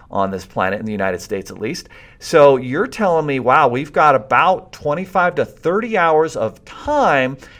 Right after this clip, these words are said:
that's wasted time, that's not time with your family, by the way, that you can replace with more effective work time, with more effective family time, and all of those things can be implemented to create a much more successful you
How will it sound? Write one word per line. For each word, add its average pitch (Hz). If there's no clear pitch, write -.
that's 131
wasted 131
time, 127
that's 147
not 285
time 214
with 156
your 123
family, 104
by 98
the 92
way, 90
that 131
you 160
can 170
replace 190
with 139
more 127
effective 107
work 104
time, 214
with 123
more 120
effective 113
family 127
time, 185
and 135
all 240
of 214
those 175
things 190
can 165
be 131
implemented 135
to 151
create 143
a 120
much 135
more 143
successful 143
you 120